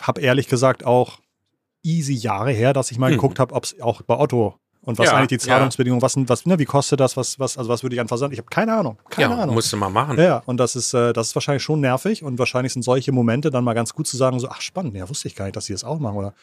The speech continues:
Speaker 1: dass ich das auch, äh, probieren kann."
Speaker 2: Ja, in der, in der Wahrnehmung, also wir haben einen großen Unterschied immer noch zwischen, ähm, aktiven Kunden, die begeistert sind
Speaker 1: Ja.
Speaker 2: und, äh, Menschen, die sich lange nicht damit beschäftigt haben, "Oh, war das nicht mal so ein Versandhändler?"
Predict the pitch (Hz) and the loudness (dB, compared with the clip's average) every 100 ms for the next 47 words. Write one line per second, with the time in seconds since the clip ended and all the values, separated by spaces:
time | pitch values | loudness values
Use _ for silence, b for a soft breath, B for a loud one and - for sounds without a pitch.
0 | b b b b - 110 110 - 127 127 | b b b b -12 -8 -6 -6 -6 -8
1 | - 110 98 - 104 101 - 101 101 - | -4 -4 -4 -4 -4 -4 -4 -8 -10 -2
2 | 139 123 180 190 127 131 120 123 131 120 | 2 4 4 2 2 4 2 2 0 0
3 | 104 120 151 156 156 156 160 143 123 113 | 2 0 0 -2 -4 -2 -4 0 0 2
4 | 117 147 147 123 - 147 208 - 165 147 | 2 2 2 0 -2 -2 -2 -2 -4 -2
5 | 160 160 139 143 139 127 139 135 131 - | -2 0 -2 -4 -6 -4 -4 -2 -2 -4
6 | - 120 123 117 113 107 101 104 104 104 | -6 -6 -2 -2 0 -2 -2 -2 -2 -4
7 | - 143 131 117 - 151 175 170 120 113 | -4 -6 -4 -4 0 -2 -2 -4 -4 -2
8 | 113 110 139 - 151 - 143 160 175 123 | 0 2 2 0 -2 -2 -4 -4 -4 -2
9 | 123 120 113 - 117 110 110 127 123 113 | 0 -2 -4 -4 -2 0 -2 -4 -4 -6
10 | 107 101 110 120 123 123 120 117 - 101 | -4 -2 -2 -2 -4 -2 -2 -2 -4 -2
11 | 135 - 120 120 120 104 107 104 110 117 | -4 -6 -8 -6 -4 -6 -10 -10 -10 -12
12 | 117 120 113 113 117 110 110 - 107 107 | -12 -14 -14 -10 -8 -8 -8 -10 -6 -4
13 | 127 131 131 131 | -4 -4 0 0